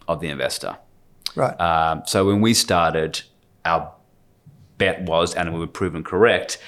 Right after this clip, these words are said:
Speaker 1: was that the self-managed super fund or high net worth investor was gonna be key to the growth of E T Fs, and that's the case. So when we started, it was about fifty percent of the money, fifty percent of the A U M in E T Fs was owned by self-managed super funds.
Speaker 2: Oh, right.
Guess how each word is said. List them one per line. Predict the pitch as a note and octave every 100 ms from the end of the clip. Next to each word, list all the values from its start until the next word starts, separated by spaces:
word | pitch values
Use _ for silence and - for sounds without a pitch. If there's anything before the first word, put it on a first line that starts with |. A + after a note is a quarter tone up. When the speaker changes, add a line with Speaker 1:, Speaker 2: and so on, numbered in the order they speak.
| -
Speaker 1:
was | F2 E2
that | F2+ F2 - -
the | F2 E2+
self-managed | - F2+ - F2+ D#2
super | - E2+
fund | E2 D#2 D2 C#2+ - _ _
or | D#2+ D#2
high | F#2+ E2
net | D#2+ D2+
worth | E2+ - - -
investor | - E2 D#2+ - D#2+
was | D2
gonna | D#2+ D2+
be | D2+
key | - - E2+
to | D#2
the | D2+
growth | D#2 D2+ -
of |
E | D2+
T | D2+ D#2
Fs, | C#2
and | -
that's | F#2+ -
the |
case. | - D2 -
So | - F2 - - - -
when | A2+ A#2
we | B2
started, | B2+ F2+ F2 E2
it | E2+
was | E2+
about | F2+ E2+ - -
fifty | - A#2+ - G2
percent | E2 - E2+
of | D#2+
the |
money, | D#2 D#2+ D2+ D2+ - _ _ _
fifty | - F3 E3+
percent | A#2+ A#2+ G#2
of |
the | -
A | F2+ F2
U | E2
M | D#2+
in |
E | D#2+ E2
T | F2
Fs | D#2 E2
was | -
owned | D#2 D#2
by | D2+ D2 C#2+ _ -
self-managed | - C#2+ - C#2
super | - -
funds. | - - - -
Speaker 2:
Oh, | G#3
right. | A3